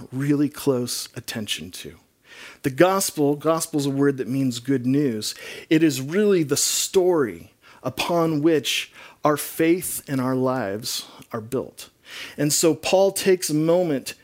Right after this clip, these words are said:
to remind the church at Colossae the good news, the royal announcement about who Jesus is and what Jesus is up to in the world. And so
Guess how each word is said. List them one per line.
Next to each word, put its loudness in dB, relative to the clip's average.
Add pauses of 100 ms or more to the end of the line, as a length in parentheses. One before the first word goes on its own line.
(200)
to 0
remind 0
the -6
church -2
at -6
Colossae -4
the -8
good 0
news, -2
the -8
royal 2
announcement -4 (400)
about -2
who -4
Jesus -2
is -4 (280)
and -2
what 0
Jesus -4
is -8
up -8
to -10 (120)
in -8
the -6
world. -4 (480)
And 0
so 2